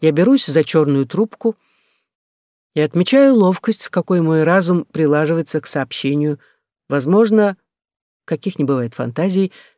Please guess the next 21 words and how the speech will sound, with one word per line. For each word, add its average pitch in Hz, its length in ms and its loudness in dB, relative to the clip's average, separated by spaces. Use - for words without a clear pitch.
меня 269 240 4
попросят 254 500 -2
принять 190 400 0
на 185 60 -2
себя 196 240 0
руководство 180 580 -2
Британской 170 680 -2
империей. 135 800 -4
Я 269 140 0
отмечаю 240 420 2
собственное 185 500 -2
спокойствие, 190 760 -4
замечаю, 139 380 -2
с - 60 -8
какой 151 360 -2
изумительной 151 680 -2
живостью 185 580 -4
атомы 143 380 -2
моего 139 360 0
внимания, 160 600 0
рассеясь, 190 640 -2